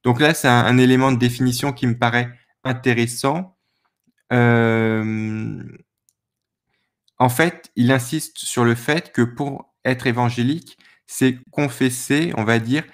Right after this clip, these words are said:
littéralement les, euh, les fondements du christianisme,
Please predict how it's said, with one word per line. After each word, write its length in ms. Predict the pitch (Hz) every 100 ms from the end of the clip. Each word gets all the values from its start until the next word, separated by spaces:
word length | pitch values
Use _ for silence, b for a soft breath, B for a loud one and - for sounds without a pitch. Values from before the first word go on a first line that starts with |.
| b b
littéralement 1000 | 127 147 123 143 123 123 127 135 165 - b b _
les, 540 | - 117 139 139 - - _ 113
euh, 520 | 110 107 104 104 104
les 160 | 104 120
fondements 480 | 120 143 135 147 139
du 140 | 131
christianisme, 760 | 123 123 - 117 110 95 -